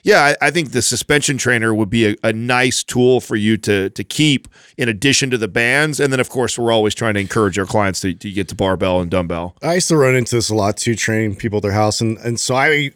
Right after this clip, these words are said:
Speaker 2: used to carry with me, uh, like, at least three different types of kettlebells. So that way, at least I had one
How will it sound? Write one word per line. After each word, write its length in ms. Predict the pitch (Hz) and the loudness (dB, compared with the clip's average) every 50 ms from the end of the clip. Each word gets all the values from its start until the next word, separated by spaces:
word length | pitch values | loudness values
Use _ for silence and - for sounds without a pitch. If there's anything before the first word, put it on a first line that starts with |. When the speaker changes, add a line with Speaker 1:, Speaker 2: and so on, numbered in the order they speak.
| _ | _
Speaker 2:
used 300 | - 123 123 143 147 - | -8 -4 -2 0 0 0
to 60 | - - | -2 -6
carry 360 | - - - 135 127 117 104 | -4 -2 0 2 2 2 0
with 320 | 95 98 107 113 - - | 0 0 0 0 0 2
me, 340 | 123 117 120 123 131 131 - - _ _ _ _ _ _ _ _ - | 2 2 4 4 2 0 -2 -6 _ _ _ _ _ _ _ _ -4
uh, 300 | 127 120 117 113 113 110 | -2 0 0 0 -2 -2
like, 340 | 101 110 107 104 101 92 107 | 0 0 2 2 2 0 -2
at 140 | 98 85 107 | -6 -2 0
least 280 | 127 143 127 - - | 0 0 0 0 -2
three 200 | - 107 117 120 | -2 -2 0 2
different 300 | 117 113 - 117 104 - | 2 2 0 -2 -4 -2
types 360 | - 104 98 107 110 - - | 0 0 0 0 0 0 0
of 380 | 120 110 110 107 98 - - - | 0 2 2 2 0 -4 -8 -8
kettlebells. 560 | - 135 120 120 127 117 131 131 139 147 151 | -6 -4 -2 -2 0 0 2 2 2 0 -2
So 180 | - - - 110 | -4 -4 -2 -2
that 200 | 104 110 104 90 | 0 -2 -2 -2
way, 240 | 110 110 110 110 107 | 0 2 2 2 2
at 80 | 92 87 | 2 0
least 260 | 107 127 127 - 120 | 0 -2 -2 0 0
I 40 | 110 | 0
had 160 | 127 117 107 | 0 0 0
one 340 | 107 110 110 113 120 117 | 0 0 0 2 2 0